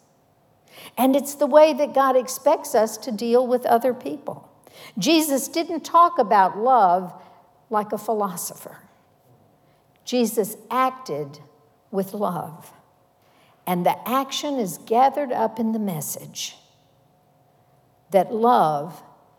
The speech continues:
is at the very heart of the Christian faith. "I am the good shepherd," Jesus said, "and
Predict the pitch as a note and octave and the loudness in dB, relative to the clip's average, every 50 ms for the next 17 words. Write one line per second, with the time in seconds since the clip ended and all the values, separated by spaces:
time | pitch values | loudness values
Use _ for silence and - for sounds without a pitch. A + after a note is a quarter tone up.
0 | _ _ _ _ _ _ - F#3 E3 - F#3 F3 - F#3 E3+ F#3 G3 G#3 G#3+ G#3+ | _ _ _ _ _ _ -14 -12 -10 -8 -8 -8 -10 -10 -8 -6 -4 -4 -4 -4
1 | G#3 G#3 G#3 - C4 C4 A3+ F3+ D#3+ - - - - - _ _ _ _ _ _ | -6 -8 -10 -10 -8 -6 -6 -6 -8 -10 -14 -18 -20 -20 _ _ _ _ _ _
2 | _ _ _ _ _ - E3+ F3+ F#3+ G3 - - - F#3+ - - - - E3 E3 | _ _ _ _ _ -12 -12 -10 -12 -16 -14 -12 -10 -10 -10 -10 -12 -14 -16 -18
3 | D#3 - - F3 E3 - - _ _ _ _ _ _ _ _ _ _ _ _ _ | -18 -18 -20 -20 -20 -20 -20 _ _ _ _ _ _ _ _ _ _ _ _ _
4 | _ _ _ _ _ _ _ _ _ _ _ _ _ _ _ _ _ _ _ _ | _ _ _ _ _ _ _ _ _ _ _ _ _ _ _ _ _ _ _ _
5 | _ _ - G3 G#3 G#3 G#3+ A3+ A#3 A3+ A#3+ A#3+ A#3 G#3+ G#3 G3 G3 G#3+ G3 F3 | _ _ 0 2 4 4 4 2 2 0 -2 -4 -6 -8 -10 -8 -8 -8 -8 -8
6 | F#3 F#3+ F3 E3+ G3+ F#3 F3 E3 - - - - A#3+ A#3+ - - - - - - | -8 -10 -8 -6 -6 -6 -6 -8 -10 -8 -6 -4 -6 -6 -8 -14 -16 -16 -18 -20
7 | - _ _ _ _ _ _ _ _ _ _ _ _ _ _ _ - F3+ F3 D#3+ | -20 _ _ _ _ _ _ _ _ _ _ _ _ _ _ _ -10 -8 -8 -8
8 | D3+ - D3+ D3 - - - - - - - - - _ _ _ _ - - - | -8 -10 -12 -14 -14 -14 -14 -16 -18 -20 -20 -20 -20 _ _ _ _ -20 -20 -20
9 | - - - - - - _ _ _ _ _ - F3 E3+ E3 E3+ | -20 -20 -20 -20 -20 -20 _ _ _ _ _ -6 -4 -4 -4 -4